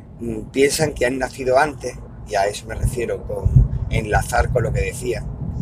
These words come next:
como han nacido antes, ¿qué me vas a enseñar tú a mí? Pues precisamente eso. Eh, la capacidad de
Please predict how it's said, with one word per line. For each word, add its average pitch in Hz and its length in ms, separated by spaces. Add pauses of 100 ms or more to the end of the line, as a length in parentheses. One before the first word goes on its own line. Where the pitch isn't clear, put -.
(520)
como 95 320
han 104 120
nacido 120 360
antes, 135 240
¿qué 131 200
me 120 120
vas 117 200
a 123 40
enseñar 117 540
tú 110 100
a 110 80
mí? 143 180 (360)
Pues 110 120
precisamente 110 720
eso. 113 240 (1300)
Eh, - 680 (560)
la 107 160
capacidad 113 800
de 127 360